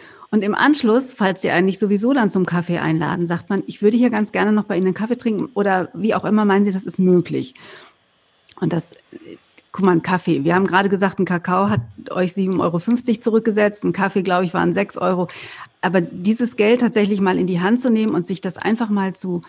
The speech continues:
erlauben. Und dann kann man das nämlich auch in nächster Umgebung machen. Und ganz ehrlich, ich kenne einen Reisebüroinhaber aus Süddeutschland, der gibt seinen Expedienten und seinen Auszubildenden auch auf jeder Inforeise Taschengeld mit,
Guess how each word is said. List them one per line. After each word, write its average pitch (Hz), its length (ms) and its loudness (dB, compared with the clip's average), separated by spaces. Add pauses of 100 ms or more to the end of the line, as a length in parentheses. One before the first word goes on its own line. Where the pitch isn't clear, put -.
(380)
erlauben. 180 540 2
Und 160 100 0
dann 175 140 2
kann 214 140 -2
man 214 120 2
das 202 140 0
nämlich 196 240 0
auch 185 80 -6
in 185 120 -2
nächster 196 300 0
Umgebung 196 460 2
machen. 208 380 0 (680)
Und 196 340 2 (200)
ganz 208 220 2
ehrlich, 233 280 2
ich 170 120 0
kenne 196 240 2
einen 170 180 2
Reisebüroinhaber 170 960 0
aus 160 140 -4
Süddeutschland, 180 720 -2 (260)
der 247 180 4
gibt 175 180 -2
seinen 160 340 0
Expedienten 165 880 -2
und 185 240 0
seinen 170 220 0
Auszubildenden 156 800 0
auch 180 300 -4 (100)
auf 170 160 -2
jeder 233 380 0
Inforeise 190 640 0
Taschengeld 147 560 -4
mit, 143 180 -4